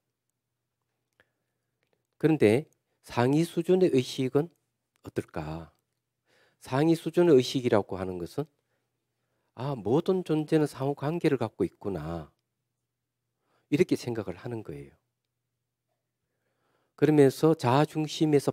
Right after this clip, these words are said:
벗어나는 것을 상위 수준의 의식이라고 해요. 그러면 궁극적인 의식 상태는 뭘까? 공성을 깨닫는 것을 궁극적인 의식 상태라 그럽니다. 그럼 그런 분 누구냐?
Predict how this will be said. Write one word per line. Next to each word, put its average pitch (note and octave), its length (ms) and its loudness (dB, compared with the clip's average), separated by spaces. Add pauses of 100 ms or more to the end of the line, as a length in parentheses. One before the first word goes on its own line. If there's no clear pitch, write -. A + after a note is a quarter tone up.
벗어나는 C3 560 0
것을 C3+ 280 -2
상위 C3 320 -6
수준의 C3 360 -4
의식이라고 - 480 -12
해요. - 100 -20 (2000)
그러면 D3+ 340 4
궁극적인 E3+ 760 2
의식 B2+ 280 4
상태는 B2 500 -2
뭘까? E2+ 520 -2 (1600)
공성을 D3 720 2
깨닫는 B2+ 580 2
것을 C3+ 460 -2 (300)
궁극적인 D3+ 580 2
의식 F#2+ 300 -2
상태라 F2+ 400 -8
그럽니다. - 460 -20 (760)
그럼 E3+ 220 -2
그런 F3+ 240 6
분 B2+ 200 0
누구냐? C#3 460 6